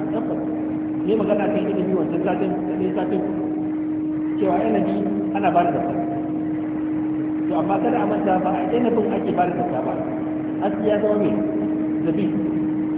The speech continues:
Sai inabin nan ya bushe, sannan ake fitar da hakkinsa kamar da. To, in ka ɗauko lemu, ka ɗauko ayaba, ka ɗauko abarba, ka ɗauko gwanda,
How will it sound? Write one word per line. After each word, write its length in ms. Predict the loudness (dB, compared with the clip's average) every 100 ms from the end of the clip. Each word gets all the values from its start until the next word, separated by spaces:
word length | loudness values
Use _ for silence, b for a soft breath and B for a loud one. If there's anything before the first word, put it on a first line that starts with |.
| -2 -2 0 0 0 0 0 0 0 0
Sai 300 | 2 2 2
inabin 260 | 2 2 0
nan 140 | 0 0 -2 -2 -2 -2
ya 180 | 0 2
bushe, 340 | 4 2 2 0 0 -2 -2 -2 -4 -4 -2
sannan 260 | 0 0
ake 160 | 0 0
fitar 240 | -2 0 0
da 140 | 2 0 -2 -2
hakkinsa 440 | -2 -2 0 0 -2 -2
kamar 300 | -2 -2 -2
da. 160 | -2 -4 -4 -4 -6 -6 -6 -6 -6 -8 -8 -6 -8 -8 -8 -8 -6
To, 100 | -4
in 160 | -2
ka 60 | 0
ɗauko 260 | 0 4 4
lemu, 300 | 4 2 2 0 -2 -4 -4 -6 -6 -8 -8 -8 -10 -10 -10 -10 -10 -10 -8
ka 100 | -4
ɗauko 260 | -2 0 0
ayaba, 360 | 2 2 2 0 -2 -4 -6 -8 -8 -10 -10 -12 -10
ka 120 | -4
ɗauko 220 | -2 0 0
abarba, 420 | 0 0 0 0 0 -4 -4 -8 -8
ka 80 | -4
ɗauko 220 | -2 0 2
gwanda, 300 | 2 2